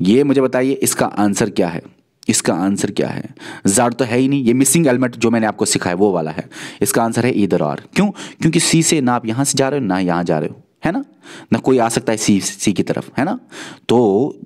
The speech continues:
सेम सेम एलिमेंट्स, सेम सेम एलिमेंट्स, और रास्ता भी बंद है, और तीनों साइंस हैं, और either or इसका आंसर है। यहाँ पे ये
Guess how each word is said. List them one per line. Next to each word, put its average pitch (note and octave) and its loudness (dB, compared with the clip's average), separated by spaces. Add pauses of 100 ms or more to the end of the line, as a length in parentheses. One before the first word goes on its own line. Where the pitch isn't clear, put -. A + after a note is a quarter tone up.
सेम A2+ 2
सेम B2+ 2
एलिमेंट्स, C3 0
सेम G#2+ 0
सेम B2+ 0
एलिमेंट्स, B2+ -2 (360)
और G2+ 2
रास्ता A2 0
भी C3+ 2
बंद B2+ 0
है, C3+ -6 (560)
और G2+ 2
तीनों B2+ 4
साइंस B2+ 0
हैं, D3+ 0 (320)
और F2 2 (200)
either G2 4
or E2+ 0
इसका E2+ -2
आंसर D#2+ -2
है। D2 -8 (2000)
यहाँ C#3 2
पे D#3+ 2
ये C#3+ 2